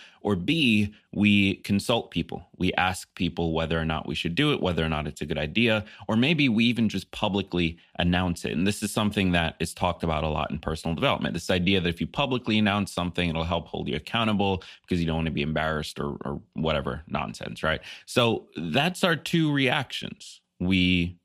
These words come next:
go out and we do it, or we talk about it to somebody. And what I've found in my own life is that the times I actually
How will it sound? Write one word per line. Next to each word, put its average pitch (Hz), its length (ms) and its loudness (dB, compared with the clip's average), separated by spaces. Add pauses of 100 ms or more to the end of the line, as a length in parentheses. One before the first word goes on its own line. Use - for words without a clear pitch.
(140)
go 95 120 2
out 120 140 4
and 147 100 0
we 139 100 4
do 95 200 4
it, 90 180 0 (280)
or 85 140 2
we 87 140 2
talk 85 340 -2
about 73 260 -2
it - 120 -8 (160)
to 71 120 -2
somebody. - 600 -8 (580)
And 110 360 4
what 101 200 2
I've 165 220 0
found 71 400 -2
in 85 100 0
my 90 160 4
own 95 160 2
life - 340 -6 (640)
is 104 220 4
that 98 400 2 (440)
the 107 360 6
times 143 580 0
I 127 180 2
actually 92 680 0